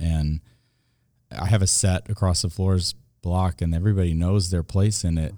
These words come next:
And the baritones, like, w-, they just wouldn't go to the right spots, and it was just a disaster. And I just, I immediately went to,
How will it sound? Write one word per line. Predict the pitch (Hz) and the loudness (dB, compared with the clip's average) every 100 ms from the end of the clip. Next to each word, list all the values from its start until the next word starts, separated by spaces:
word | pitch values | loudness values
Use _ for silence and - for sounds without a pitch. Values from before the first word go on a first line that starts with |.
| - | -6
And | 87 85 82 78 | -4 -2 -2 -2
the | |
baritones, | 80 87 92 92 98 92 85 87 | -2 0 0 0 2 2 0 0
like, | 82 - - _ _ _ _ - | -2 -4 -14 _ _ _ _ -4
w-, | 98 113 - | 0 0 0
they | 104 95 101 | -2 2 4
just | 107 92 | 4 2
wouldn't | 90 107 113 101 | 2 4 4 2
go | 98 98 | 2 4
to | 101 | 4
the | 90 90 | 2 2
right | 90 92 | 2 2
spots, | - - 95 101 110 | 0 -2 0 0 0
and | 101 90 | 0 0
it | |
was | 85 - | 0 -2
just | 80 - | -4 -6
a | |
disaster. | 73 80 87 110 120 - 87 85 | -6 -4 -2 -2 -2 0 0 -2
And | 82 85 | -2 0
I | 82 | 0
just, | 80 90 85 - - _ _ _ _ - | 0 0 -2 -4 -12 _ _ _ _ -4
I | 104 | 2
immediately | 101 98 107 107 92 95 | 4 6 6 4 2 2
went | 92 90 - | 2 0 -2
to, | 92 85 82 80 | -2 0 -2 -4